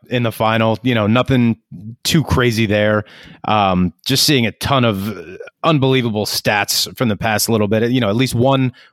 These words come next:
one seed has made the Final Four every time in the last nine years.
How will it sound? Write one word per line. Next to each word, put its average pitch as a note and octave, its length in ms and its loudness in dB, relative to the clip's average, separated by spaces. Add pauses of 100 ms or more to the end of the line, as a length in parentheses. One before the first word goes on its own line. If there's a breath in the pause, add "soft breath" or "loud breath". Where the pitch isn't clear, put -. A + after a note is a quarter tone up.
one E3 220 2
seed C3 320 2
has A#2 140 0
made C3 160 0
the A#2+ 100 -2
Final B2+ 300 0
Four B2+ 240 0
every C3 220 0
time C3 240 2
in A#2 60 0
the A2 80 0
last C#3 380 0
nine B2+ 420 2
years. A#2 480 0